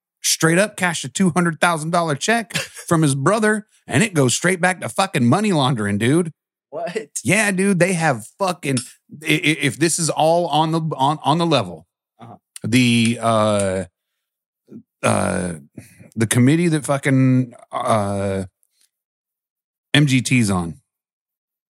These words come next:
Speaker 1: M T G, whatever, whatever. Marjorie Taylor Greene. Fucking, I, I tend to not like her much.
Speaker 2: M G K?
Speaker 1: Yeah, M G K. Machine Gun Kelly.
Speaker 2: Yeah.
Speaker 1: The committee that Machine Gun Kelly is on has, has found,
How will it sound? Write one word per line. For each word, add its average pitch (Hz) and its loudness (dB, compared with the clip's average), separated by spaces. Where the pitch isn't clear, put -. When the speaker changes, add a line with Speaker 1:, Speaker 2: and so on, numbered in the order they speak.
Speaker 1:
M 131 4
T 107 -2
G, 82 -10
whatever, 104 -2
whatever. 113 2
Marjorie 147 2
Taylor 92 -2
Greene. 78 -10
Fucking, 113 0
I, 113 -2
I 113 0
tend 151 2
to 127 4
not 117 2
like 101 -2
her 98 -2
much. 95 0
Speaker 2:
M 175 -6
G 190 -6
K? 220 -2
Speaker 1:
Yeah, 113 2
M 123 2
G 104 0
K. 87 -4
Machine 113 2
Gun 117 2
Kelly. 95 -2
Speaker 2:
Yeah. 185 0
Speaker 1:
The 139 2
committee 170 2
that 196 0
Machine 135 2
Gun 131 0
Kelly 120 0
is 147 2
on 175 0
has, - -2
has 151 0
found, 156 0